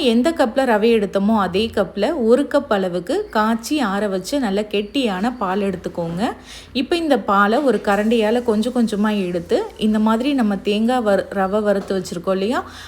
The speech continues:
அதுல நல்லா பரவலா இது போல ஊத்தி விடுங்க. அதே மாதிரி நீங்க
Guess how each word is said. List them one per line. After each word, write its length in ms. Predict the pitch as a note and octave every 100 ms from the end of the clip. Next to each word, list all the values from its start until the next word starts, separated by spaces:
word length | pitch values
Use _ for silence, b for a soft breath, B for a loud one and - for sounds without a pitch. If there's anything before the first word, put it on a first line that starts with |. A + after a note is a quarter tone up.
| B G3+
அதுல 280 | A3+ C#4 D#4+ A3
நல்லா 180 | A3 C4 -
பரவலா 480 | G3+ A#3 B3 A#3+ C#4+ F#4+ G#3
இது 100 | F#3+ G3+
போல 200 | G#3+ G#3 F#3+
ஊத்தி 200 | F#3 F#3
விடுங்க. 300 | F#3 E3+ G3 F#4+ - B B B A3
அதே 160 | D4+ E4+
மாதிரி 260 | D4 A#3+ D#4+ C#4
நீங்க 160 | G#3+